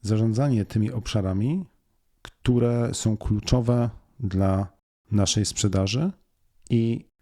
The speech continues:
eliminacja wąskich gardeł poprzez współpracę z osobą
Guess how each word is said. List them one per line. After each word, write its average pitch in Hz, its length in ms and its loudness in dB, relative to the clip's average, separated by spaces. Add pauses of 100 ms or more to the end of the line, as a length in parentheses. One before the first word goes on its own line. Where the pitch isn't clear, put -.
(140)
eliminacja 110 840 0
wąskich 101 580 -2
gardeł 101 360 -2
poprzez - 480 -2
współpracę 117 720 0
z - 160 -4
osobą 104 540 0